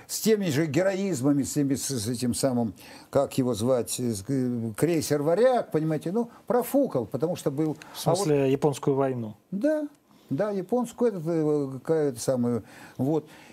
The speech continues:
Speaker 1: И цивилизованный мир, цивилизованный мир запретил нам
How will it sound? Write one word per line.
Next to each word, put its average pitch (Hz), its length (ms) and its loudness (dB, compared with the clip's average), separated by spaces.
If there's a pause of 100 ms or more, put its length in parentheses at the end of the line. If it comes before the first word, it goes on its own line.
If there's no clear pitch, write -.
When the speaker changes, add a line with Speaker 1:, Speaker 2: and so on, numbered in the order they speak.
Speaker 1:
И 170 80 0
цивилизованный 311 840 2
мир, 285 360 4
цивилизованный 262 600 2
мир 262 140 4
запретил 233 500 2
нам 226 280 0